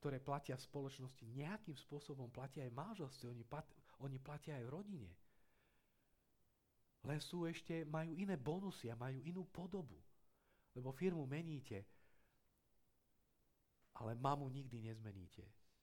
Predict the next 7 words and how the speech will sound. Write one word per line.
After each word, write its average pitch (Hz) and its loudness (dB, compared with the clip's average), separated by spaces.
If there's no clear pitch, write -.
Ani 123 -4
otca. 127 -8
A 92 -8
matku 123 -2
svojich 117 -8
detí 104 -8
nezmeníte. 90 -12